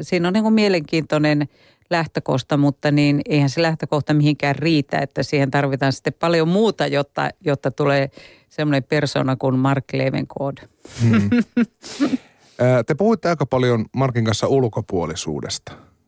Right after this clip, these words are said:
Speaker 2: ja sen tunteesta. Min-, miten tärkeä tunne tai ominaisuus se kirjailijan työssä on?
Speaker 1: Ää,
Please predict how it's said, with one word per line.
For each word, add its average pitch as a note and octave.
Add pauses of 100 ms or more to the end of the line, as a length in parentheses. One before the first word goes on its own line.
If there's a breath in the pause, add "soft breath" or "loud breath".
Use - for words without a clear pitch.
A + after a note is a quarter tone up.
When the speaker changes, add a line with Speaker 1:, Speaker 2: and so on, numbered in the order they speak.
(120)
Speaker 2:
ja A2+
sen A2
tunteesta. G#2
Min-, F#3
miten E3
tärkeä A2 (140)
tunne A#2 (100)
tai G#2
ominaisuus G2+
se G#2
kirjailijan F#2+
työssä F2+
on? E2 (2250 soft breath)
Speaker 1:
Ää, E3+